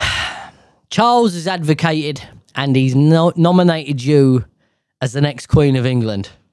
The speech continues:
Qu-, <laughs> Queen of England, yeah. <laughs> "He's nominated you as the next King of England." I'll be like, "Right.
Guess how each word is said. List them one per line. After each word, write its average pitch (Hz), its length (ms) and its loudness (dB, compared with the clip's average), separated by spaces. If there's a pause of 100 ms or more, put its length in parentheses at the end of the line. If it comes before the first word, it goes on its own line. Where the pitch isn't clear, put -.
(220)
Qu-, - 440 0
<laughs> - 60 -6
Queen 269 360 0
of 240 160 -2
England, 220 520 4
yeah. 202 280 -2 (680)
<laughs> 311 720 -8
"He's 214 220 2
nominated 233 560 2
you 190 120 4
as 165 120 4
the 175 80 0
next 175 320 0
King 175 400 0
of 143 180 -2
England." 117 540 0 (1600)
I'll 147 80 2
be 165 100 -2
like, 156 220 0
"Right. 131 360 -2